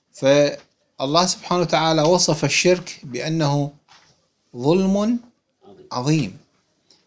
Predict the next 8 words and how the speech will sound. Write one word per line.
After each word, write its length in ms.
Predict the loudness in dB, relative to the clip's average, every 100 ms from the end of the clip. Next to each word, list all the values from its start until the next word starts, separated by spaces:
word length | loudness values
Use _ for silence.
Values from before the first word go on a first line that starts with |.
| _ -6
"إن 220 | -4 -2
الشرك 540 | -2 -2 0 -2 -4 -10
لظلم 640 | -10 -6 -2 0 0 -4 -10 _ _ _ -10
عظيم". 400 | -6 -4 -6 -10 _ _ _ _ _ _ _ _ _ _ -8
وبعد 580 | -2 0 0 0 0 -2 -8 _ _ -20 -20 _ _ _ _
في 720 | -8 0 4 6 6 6 2 -4 _ _ _ _ _ _
سورة 380 | -8 -2 0 0
فاطر 720 | -2 -2 0 2 2 0 -6